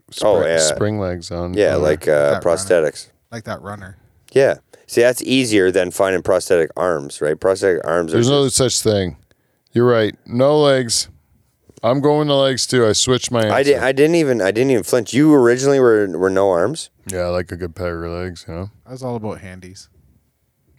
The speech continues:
Speaker 1: Yeah, Kevin just
Speaker 2: Not
Speaker 1: likes
Speaker 2: gonna lie, I would miss 'em. Right? 'Cause
Speaker 1: You,
Speaker 2: we
Speaker 1: you miss what, legs?
Speaker 2: Yeah, I would miss them.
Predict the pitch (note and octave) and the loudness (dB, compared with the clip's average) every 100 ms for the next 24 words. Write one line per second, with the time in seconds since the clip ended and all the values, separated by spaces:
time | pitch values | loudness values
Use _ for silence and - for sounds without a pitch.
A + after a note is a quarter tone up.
0 | - F2 D#2+ G2+ G2 F2+ - G#2+ D3 E3+ | -14 -12 -8 -6 -6 -6 -4 -2 2 2
1 | A2+ G#2+ A#2+ F2 E2+ D#2 G#2+ C#3+ D2+ F2 | 2 2 2 2 2 2 -2 -2 -6 -8
2 | A2+ _ _ _ _ _ _ _ _ _ | -14 _ _ _ _ _ _ _ _ _
3 | _ _ _ _ _ _ _ _ _ _ | _ _ _ _ _ _ _ _ _ _
4 | _ _ _ _ E2+ G2+ - A2 F#2 - | _ _ _ _ 0 0 0 -2 -2 -8
5 | _ _ A#2 B2+ C3 B2 A#2 G#2 G#2+ C#3 | _ _ -4 0 0 0 -2 0 -4 -4
6 | - - - F#2 C#2 G1+ F2 D#2+ D2+ A2+ | -10 -20 -2 0 0 -2 0 0 2 -2
7 | - D2 F2 | -2 -8 -12